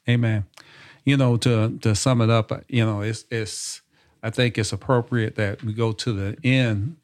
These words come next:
of the canon of Scripture, the, the last book in the Bible, uh, Revelations, in the book of Revelation, uh, chapter twenty-one, it talks about a new heaven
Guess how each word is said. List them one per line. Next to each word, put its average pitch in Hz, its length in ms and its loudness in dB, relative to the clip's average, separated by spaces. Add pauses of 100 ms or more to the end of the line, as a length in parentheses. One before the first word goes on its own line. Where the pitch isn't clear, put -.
of 110 180 2
the 107 80 -2
canon 110 460 0
of 101 80 -6
Scripture, 117 580 -6
the, 104 280 -2 (420)
the 107 80 -2
last 113 400 2
book 113 180 0
in 98 60 2
the 95 80 0
Bible, 101 560 0 (560)
uh, 95 180 -4 (380)
Revelations, 113 880 0
in 101 120 0
the 101 60 0
book 113 220 -2
of 107 80 0
Revelation, 113 800 0 (340)
uh, 98 300 -2
chapter 113 360 0
twenty-one, 107 880 0 (220)
it 104 140 -2
talks - 320 -4
about 104 300 -2
a 95 60 -2
new 113 260 2
heaven 101 500 0